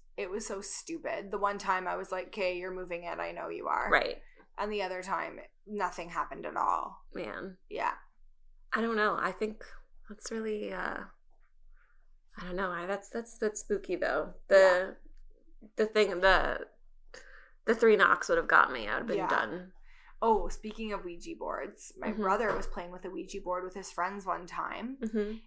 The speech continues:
Speaker 1: And they were, like, talking to, I guess, like, a soldier. He said he was a soldier and he died in the war. And they asked him how he died, and he started spelling out gibberish, like, just, like, letters and numbers.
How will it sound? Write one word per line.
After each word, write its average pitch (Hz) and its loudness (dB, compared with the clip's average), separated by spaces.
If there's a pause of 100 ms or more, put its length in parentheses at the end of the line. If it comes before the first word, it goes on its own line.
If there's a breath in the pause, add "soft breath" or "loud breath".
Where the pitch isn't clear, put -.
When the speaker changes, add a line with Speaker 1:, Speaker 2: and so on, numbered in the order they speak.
(140)
Speaker 1:
And 196 4 (460)
they 208 2
were, 196 0
like, 190 -6
talking 190 -6
to, 185 -6
I 190 -4
guess, 180 -8
like, 185 -6
a 185 -4
soldier. 202 -4
He 208 -14
said 196 -8
he 185 -6
was 175 -8
a 180 -14
soldier 180 -4
and 185 -6
he 185 -8
died 180 -4
in 185 -8
the 185 -10
war. 185 -2 (360 loud breath)
And 208 -4
they 202 -2
asked 185 0
him 214 -2
how 202 2
he 220 -6
died, 202 0
and 208 -4
he 202 -6
started 180 -6
spelling 185 -2
out 180 -6
gibberish, 190 -2
like, 185 -4
just, 185 -8
like, 190 -8
letters 180 -2
and 175 -6
numbers. - -6